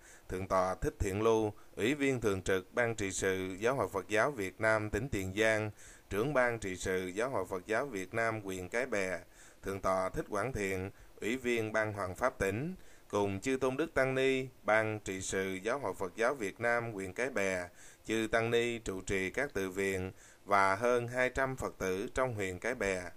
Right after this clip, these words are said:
đồng về tham dự. Ông Nguyễn Văn Long, Phó phòng Nội vụ huyện Cái Bè, cùng quý ông bà đại diện lãnh đạo chánh quyền địa phương đồng đến dự lễ. Tại buổi lễ,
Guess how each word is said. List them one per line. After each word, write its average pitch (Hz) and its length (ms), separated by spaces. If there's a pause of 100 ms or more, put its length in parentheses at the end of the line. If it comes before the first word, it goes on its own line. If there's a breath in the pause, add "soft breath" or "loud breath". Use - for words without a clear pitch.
đồng 92 240
về 92 360
tham 110 200
dự. 92 260 (840)
Ông 104 340
Nguyễn 95 280
Văn 113 200
Long, 107 300 (240)
Phó 135 240
phòng 101 240
Nội 95 140
vụ 92 340
huyện 95 300
Cái 123 140
Bè, 95 320 (280)
cùng 95 200
quý 107 100
ông 123 200
bà 92 160
đại 92 180
diện 95 280
lãnh 95 180
đạo 92 220
chánh 123 260
quyền 95 260
địa 92 160
phương 113 380
đồng 92 200
đến 110 200
dự 98 160
lễ. 95 440 (600 loud breath)
Tại 98 140
buổi 101 180
lễ, 104 420